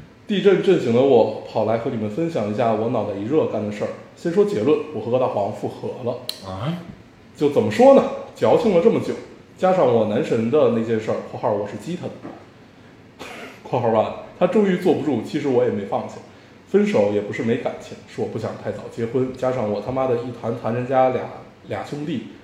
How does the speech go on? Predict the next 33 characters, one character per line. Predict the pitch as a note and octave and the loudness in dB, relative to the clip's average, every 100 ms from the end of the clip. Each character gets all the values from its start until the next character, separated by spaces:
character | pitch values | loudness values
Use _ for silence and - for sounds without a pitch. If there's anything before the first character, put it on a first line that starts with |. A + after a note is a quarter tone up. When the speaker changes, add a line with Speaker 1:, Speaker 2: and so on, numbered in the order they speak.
| - | 2
Speaker 1:
但 | E3+ - | 4 6
凡 | D3+ | 4
正 | D#3+ B2 | 4 4
常 | B2+ | 4
人 | A2 A2+ | 4 4
干 | D#3 A#2+ | 2 2
不 | |
出 | B2 | 0
来 | G2+ | -2
这 | G#2 | 0
个 | G#2+ | -4
事 | G2 - | -4 -6
儿。 | |
Speaker 2:
嗯。 | - - - - - - | -8 -18 -20 -20 -20 -16
Speaker 1:
对， | A2 | -8
没 | A2 G#2 | -6 -6
了。 | G#2 - - - - - - | -8 -14 -20 -20 -20 -20 -2
他 | |
就 | F#3 C#3+ | 2 4
是 | |
来 | B2 A2 A#2+ | 6 6 6
汇 | - D#3+ | 4 4
报 | B2+ A2 | 4 4
一 | B2 | 4
下 | A2 | 2
复 | A2 C3 | 0 -4
合 | - G#2+ | -4 0
的 | A#2+ | 2
这 | A2+ | 2
个 | |
事 | |
儿。 | |
Speaker 2:
哦， | A#2 | 0